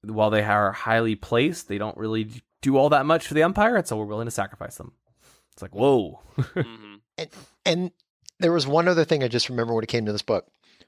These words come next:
Speaker 3: Where was the point in the book in which the Dreamers brought in the Stormtrooper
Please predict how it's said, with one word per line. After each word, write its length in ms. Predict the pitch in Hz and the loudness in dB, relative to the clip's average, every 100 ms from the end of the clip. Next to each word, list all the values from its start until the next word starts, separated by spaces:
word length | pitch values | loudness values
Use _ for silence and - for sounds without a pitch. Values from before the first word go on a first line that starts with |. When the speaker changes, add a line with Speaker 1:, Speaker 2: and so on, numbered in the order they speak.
| _ _ | _ _
Speaker 3:
Where 380 | 135 107 127 165 | -18 0 4 4
was 140 | 208 | 4
the 60 | 180 | 0
point 260 | - 151 | 0 -2
in 60 | 143 | -2
the 60 | 120 | -2
book 220 | 117 - | -2 -2
in 120 | 110 | -4
which 420 | 107 101 - - - _ _ - | -2 -2 -2 -6 -10 _ _ -10
the 80 | 120 | 0
Dreamers 420 | 131 139 143 117 | 2 4 2 2
brought 280 | 120 117 113 | 2 4 4
in 380 | 110 110 107 - | 2 0 -4 -8
the 340 | 117 110 107 107 | -2 0 2 0
Stormtrooper 680 | - 127 123 117 107 92 | 2 2 2 0 -4 -6